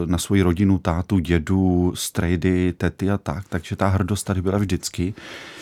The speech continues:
Nicméně, eh, oni to úplně tehdy, eh, nevykřikovali za, za komunismu.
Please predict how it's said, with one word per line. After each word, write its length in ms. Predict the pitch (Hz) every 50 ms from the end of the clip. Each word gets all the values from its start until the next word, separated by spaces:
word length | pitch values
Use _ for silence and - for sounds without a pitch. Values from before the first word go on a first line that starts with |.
| - - -
Nicméně, 1040 | - 92 98 95 - - 101 98 104 107 107 104 107 110 110 110 110 110 107 107 104 101 - - 117 110 107
eh, 40 | 104 95 98 95 90
oni 220 | - 101 98 104 101
to 160 | - - 110
úplně 440 | - - - 107 - - 107 110 107
tehdy, 720 | 104 - - 107 95 92 101 87 - 98 90 87 101 110 - _ _ _ -
eh, 120 | 98 95
nevykřikovali 1080 | 95 92 92 90 101 - - - - - - - 92 82 85 85 85 85 92 110 120 - _ _ _ _ -
za, 100 | - 73 - _ _ -
za 80 | - 90
komunismu. 720 | - - 101 98 98 95 92 87 82 87 87 90 101 120